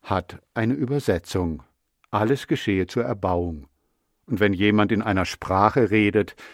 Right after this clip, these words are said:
seien es je zwei, höchstens drei, und der Reihe nach, und einer übersetze. Ist aber kein Übersetzer da, schweige er in der Versammlung der Gemeinde,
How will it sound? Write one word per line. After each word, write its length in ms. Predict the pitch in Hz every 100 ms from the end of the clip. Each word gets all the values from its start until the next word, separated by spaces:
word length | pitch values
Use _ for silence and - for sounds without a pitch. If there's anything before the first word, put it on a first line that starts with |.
| - _
seien 300 | - 104 120
es 200 | 160 -
je 180 | - 101
zwei, 640 | 95 - 92 95 101 135 -
höchstens 600 | 101 98 - 139 - -
drei, 480 | 95 95 90 82 80 _ _ -
und 180 | 131 143
der 100 | 123
Reihe 380 | 98 101 95
nach, 480 | 92 92 82 73 - _ _ -
und 320 | 151 135 -
einer 420 | 104 95 90 85
übersetze. 720 | - 120 123 95 80 - 80 76 _ _ _ _ _ _ _ -
Ist 240 | 123 -
aber 200 | 117 98
kein 260 | - 101 98
Übersetzer 680 | 110 98 87 101 117 - 120
da, 340 | 110 104 92 - _ _
schweige 580 | - - 113 113 101 104
er 400 | 113 95 85 -
in 100 | 104
der 100 | 95
Versammlung 580 | 101 95 92 95 95
der 140 | 95 90
Gemeinde, 640 | 92 90 90 90 90 85